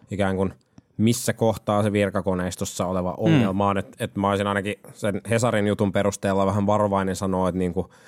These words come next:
Speaker 1: tavallaan vir-, virkamiehet tai suurin osa virkamiehistä ei olisi tehnyt töitään tai yrittänyt tehdä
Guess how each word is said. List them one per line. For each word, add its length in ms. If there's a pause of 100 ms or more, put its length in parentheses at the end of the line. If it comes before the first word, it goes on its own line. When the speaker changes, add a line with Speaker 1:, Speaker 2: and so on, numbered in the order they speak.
(120)
Speaker 1:
tavallaan 360
vir-, 240 (340)
virkamiehet 760
tai 200
suurin 320
osa 200
virkamiehistä 760
ei 80
olisi 260
tehnyt 400
töitään 460
tai 140
yrittänyt 500
tehdä 220